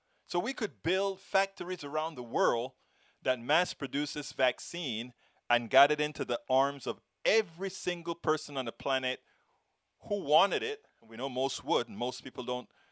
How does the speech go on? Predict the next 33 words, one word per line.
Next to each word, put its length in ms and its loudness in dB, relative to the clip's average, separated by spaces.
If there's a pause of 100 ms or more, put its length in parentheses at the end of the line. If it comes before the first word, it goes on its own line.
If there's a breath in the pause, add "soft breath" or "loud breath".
(180 soft breath)
uh, 180 2
fall 340 0
for 220 -4
the, 340 -2
for, 300 -4
for 400 -2 (120)
some 300 -6
of 80 -8
the 80 -10
shenanigans 680 -4
that 100 -6
we 180 -12
have 160 -2
allowed 400 0
to 260 -6 (260 soft breath)
occur 280 -4
here 160 -4
in 80 -6
the 60 -6
United 380 -4
States. 440 -2
So, 400 -2 (500 soft breath)
uh, 180 4
we, 220 -4
we 220 -6
have 420 0
the 80 -4
wherewithal 840 2 (280)
to 80 -6
do 220 0
all 240 8
of 140 0
that. 240 -4